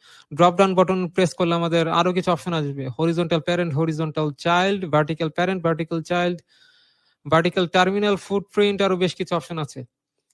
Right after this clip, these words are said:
তো আমরা হরিজন্টাল আর ভার্টিক্যাল এই দুইটার মিনিং অবশ্যই আমরা বুঝতে পারছি যে এখানে হরিজন্টালের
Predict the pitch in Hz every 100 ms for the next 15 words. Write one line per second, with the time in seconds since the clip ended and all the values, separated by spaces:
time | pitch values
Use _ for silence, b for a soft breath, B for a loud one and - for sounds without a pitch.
0 | _ 175 170 180 208 208 208 139 165 190
1 | 208 220 226 214 175 180 180 175 170 180
2 | 180 202 202 202 196 165 156 175 214 208
3 | 190 175 190 180 165 156 160 143 - 190
4 | 220 _ _ _ _ _ _ _ _ 147
5 | 165 165 - 156 185 180 143 185 190 220
6 | 214 233 233 233